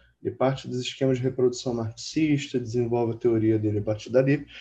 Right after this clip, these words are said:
e tá preocupado efetivamente com, é, com outros elementos. É, o que eu vou tentar mostrar aqui pra vocês é que talvez o Kalecki tenha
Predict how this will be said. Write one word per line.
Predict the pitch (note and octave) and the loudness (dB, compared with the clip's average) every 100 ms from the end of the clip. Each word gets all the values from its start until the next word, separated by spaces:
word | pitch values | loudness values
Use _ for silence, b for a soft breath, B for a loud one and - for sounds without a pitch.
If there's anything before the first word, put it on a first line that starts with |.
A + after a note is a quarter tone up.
| B B | B B
e | - | -2
tá | - C4 | 0 2
preocupado | G3+ - F3 E3+ E3 | 2 6 10 10 8
efetivamente | C#3 B2 C#3 B2+ C3+ D3 - | -2 0 2 4 4 0 -6
com, | - D#3+ F3 E3+ D3 A#2+ G#2+ - | 0 4 6 4 2 0 -4 -4
é, | A#2 A2+ A2 G#2 - _ | 0 2 2 0 -8 _
com | D3+ D3 | 2 6
outros | E3 F3 E3 E3 | 6 6 4 6
elementos. | E3+ D3 C3 B2+ - - - _ _ _ _ - | 6 6 6 4 -2 -14 -16 _ _ _ _ -6
É, | |
o | A#2 | -2
que | A#2 | 0
eu | D3+ | 2
vou | D#3 | 2
tentar | D#3+ D#3 C#3 | 2 4 4
mostrar | C3+ - C3 | 4 4 4
aqui | C3 C3 | 4 0
pra | C#3 | 0
vocês | C3+ C3 - F3+ E3 C3 - | 2 0 6 8 8 6 -4
é | C#3 | -8
que | - | -2
talvez | E3 D3 D#3+ E3+ | 4 6 6 4
o | E3 | 2
Kalecki | D3+ D3+ D#3+ - D#3+ - - | 4 4 2 0 -2 -4 0
tenha | E3+ E3+ C#3+ - | 2 4 2 0